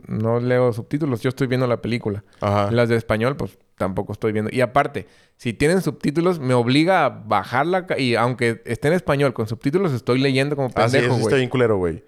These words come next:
Speaker 1: Como idiota,
Speaker 2: Eso me
Speaker 1: güey.
Speaker 2: distrae, güey.
Speaker 1: Ajá.
Speaker 2: Porque además muchas veces no es lo mismo lo que dicen
Speaker 1: Ey,
Speaker 2: los
Speaker 1: y ya, y
Speaker 2: pendejos.
Speaker 1: ya ves como que, "Ay, esa palabra no es lo", y ya pierdes como que la idea de la, de las chingaderas
Speaker 2: Sí,
Speaker 1: y
Speaker 2: güey.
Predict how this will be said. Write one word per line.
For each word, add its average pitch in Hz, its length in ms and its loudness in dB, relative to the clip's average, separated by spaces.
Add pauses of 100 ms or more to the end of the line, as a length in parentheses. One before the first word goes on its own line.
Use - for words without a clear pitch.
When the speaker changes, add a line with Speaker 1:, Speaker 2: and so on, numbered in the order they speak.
Speaker 1:
Como 117 180 0
idiota, 123 340 4
Speaker 2:
Eso 120 140 4
me 151 40 0
Speaker 1:
güey. 131 120 4
Speaker 2:
distrae, 113 380 2
güey. 92 200 2
Speaker 1:
Ajá. 104 240 0 (140)
Speaker 2:
Porque 117 260 2
además 123 260 4
muchas 151 280 0
veces 156 420 0
no 135 240 2
es 143 100 2
lo 165 100 2
mismo 160 280 0
lo 175 140 0
que 131 100 0
dicen 160 460 0
Speaker 1:
Ey, 120 260 2
Speaker 2:
los 127 120 2
Speaker 1:
y 131 80 4
ya, 135 140 4
y - 20 0
Speaker 2:
pendejos. 135 240 2
Speaker 1:
ya 135 140 2
ves 151 200 4
como 156 180 -2
que, 147 80 0
"Ay, 180 220 4
esa 131 420 0
palabra 147 280 2
no 139 100 0
es 135 120 -4
lo", 147 120 0
y 135 100 2
ya 131 200 2
pierdes 139 240 0
como 139 220 -2
que 123 100 -2
la 104 340 0
idea 113 300 2
de 139 80 0
la, 104 340 -2
de 110 120 -4
las 110 140 -2
chingaderas 110 440 2
Speaker 2:
Sí, 135 60 2
Speaker 1:
y - 20 2
Speaker 2:
güey. 104 420 0